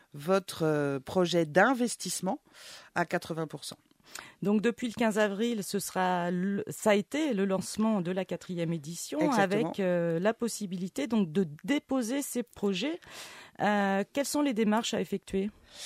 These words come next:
Speaker 1: Alors, euh, le mieux, c'est d'aller, euh, sur le site internet budget participatif nivernais point F R.
Speaker 2: Tout attaché.
Speaker 1: Et, tout attaché.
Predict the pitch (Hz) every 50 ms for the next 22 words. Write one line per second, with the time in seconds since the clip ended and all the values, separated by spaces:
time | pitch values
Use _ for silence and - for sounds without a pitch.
0 | - - - - - - - - 226 226 208 190 175 - - 190 190 185 180 180
1 | 175 170 165 165 165 165 160 160 160 160 160 156 156 151 151 170 185 202 220 220
2 | 233 240 269 285 277 - - 233 214 196 214 208 208 214 214 214 214 202 190 180
3 | 180 180 180 175 - - 202 185 190 180 180 - - - - 208 - - 185 180
4 | - 185 180 180 185 185 185 185 180 - - 175 165 156 156 185 170 156 170 190
5 | 185 175 170 - - 180 - - - 175 170 - 175 165 - - - 180 165 -
6 | 180 170 170 160 170 165 160 165 165 156 156 - 165 160 - - - 147 - -
7 | 175 170 196 247 294 - - _ - - - - 220 208 - 170 160 180 175 175
8 | 180 175 170 151 - - _ - 247 - - 185 147 139 131 - - - 151 262